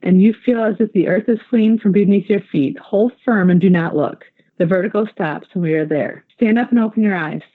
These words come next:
but do not allow yourself to make any Christian sign, pronounce any Christian." So it kind of, like, kind of stuck with me, like, whoever wrote this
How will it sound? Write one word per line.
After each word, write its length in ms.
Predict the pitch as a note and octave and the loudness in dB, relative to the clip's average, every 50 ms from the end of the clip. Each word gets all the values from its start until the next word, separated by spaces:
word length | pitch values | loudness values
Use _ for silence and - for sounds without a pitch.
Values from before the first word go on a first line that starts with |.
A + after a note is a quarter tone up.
| _ _ | _ _
but 100 | - D#3+ | -2 0
do 100 | G3+ G#3+ | 2 2
not 220 | F#3+ G3+ F#3+ G#3+ | 2 0 0 -2
allow 160 | A3+ A3 G3+ | -2 -2 -2
yourself 440 | G3 F#3+ G3 G3+ - - F#3 E3+ E3+ | -2 -4 -4 -6 -6 -6 -8 -8 -8
to 60 | _ - | _ -8
make 140 | D3+ C#3+ - | -8 -6 -4
any 180 | - F3+ A3 A#3 | 0 0 0 0
Christian 840 | - - C4 C4 - - - - C#4+ C#4 D4 C#4+ D4 C#4+ C#4 C#4 | 0 -2 -4 -4 -4 -6 -6 -2 0 0 0 0 -2 -8 -8 -4
sign, 640 | - B3+ G#3+ F#3 E3+ E3 D#3+ D3 C#3+ C#3+ D3+ E3+ E3 - _ _ - - F#3+ | -4 -2 -2 -2 -4 -4 -6 -8 -8 -6 -6 -6 -8 -10 _ _ -20 -16 -10
pronounce 380 | - F#3+ F#3+ F#3+ F3+ F3+ F3 - - | -6 -4 -2 -2 -4 -4 -6 -6 -4
any 180 | G3 F#3 F3+ | -2 -2 -2
Christian." 380 | F3 - - F#3+ - - - - - - _ _ _ - | -4 -4 -4 -6 -6 -6 -12 -16 -16 -20 _ _ _ -4
So 420 | B3 G#3+ G3+ F#3 F3 E3 - - - | -2 0 0 0 0 0 -2 -4 -4
it 160 | - F#3+ F#3+ | -8 -8 -6
kind 280 | - - C4+ C4+ C4 | -2 -2 0 2 2
of, 100 | C4+ A3 | 0 0
like, 420 | A3 A3+ G3+ F#3+ - - - - - _ _ - | 0 -2 -2 -4 -6 -8 -12 -20 -20 _ _ -2
kind 160 | - D4+ D4 | 0 2 2
of 80 | A#3 - - | 0 -2 -6
stuck 240 | _ - A3 B3 - | _ -4 -4 -4 -4
with 120 | - G3+ G#3 | -4 -2 -2
me, 180 | G3+ F#3 F3 | -2 -2 -2
like, 380 | E3+ D#3+ D#3 D3+ - - - _ _ _ _ - - _ _ | -2 -2 -4 -4 -6 -10 -16 _ _ _ _ -20 -20 _ _
whoever 400 | - A#3+ C4+ C4 C#4 C4+ C#4+ C4+ | -2 -2 0 0 0 0 0 0
wrote 300 | C4+ B3 A#3+ A#3+ - - | 0 -2 -4 -6 -6 -6
this 180 | A3+ G3+ - | -6 -6 -6